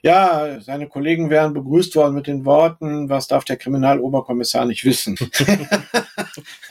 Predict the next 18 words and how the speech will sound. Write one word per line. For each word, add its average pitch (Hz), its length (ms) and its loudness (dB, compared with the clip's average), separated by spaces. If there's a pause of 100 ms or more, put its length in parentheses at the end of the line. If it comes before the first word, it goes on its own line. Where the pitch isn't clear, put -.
Ja, 135 120 -2
die 143 160 -2
hatten 165 220 -2
ja 147 120 -4
halt 160 260 -2
dreimal 147 280 2
das 139 140 -4
falsche 143 260 0
Passwort 156 380 -2
eingegeben 156 680 2
und 117 100 -2
das 139 180 2
war 147 160 4
so 139 120 -4
die 135 100 -6
Rache 160 280 -2
des 143 160 -4
Kanalarbeiters 156 1080 0